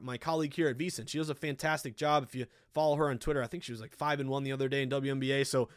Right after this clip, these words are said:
number one, just tail whatever Danielle likes. Uh, but one thing that I've noticed is early season unders. Uh, and this is kinda universal to a lot of college basketball, N B A,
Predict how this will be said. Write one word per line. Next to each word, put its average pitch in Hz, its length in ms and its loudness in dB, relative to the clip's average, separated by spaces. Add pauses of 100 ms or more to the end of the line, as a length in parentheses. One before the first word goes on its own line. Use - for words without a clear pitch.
(140)
number 190 200 6
one, 180 180 8
just 147 160 0
tail 170 240 4
whatever 156 240 4
Danielle 143 420 0
likes. 175 360 4 (340)
Uh, 147 140 2
but 151 120 0
one 233 120 4
thing 269 140 2
that 180 160 2
I've 185 160 6
noticed 202 400 6
is 135 160 -2
early 165 240 6
season 135 280 -2
unders. 123 480 -6 (320)
Uh, 113 360 0
and 135 120 -4
this 147 160 -2
is 143 80 -4
kinda 156 200 0
universal 143 560 2
to 127 400 -2
a 120 40 -6
lot 127 160 -2
of 110 120 -8
college 190 340 6
basketball, 165 560 4
N 165 160 0
B 165 180 2
A, 165 280 6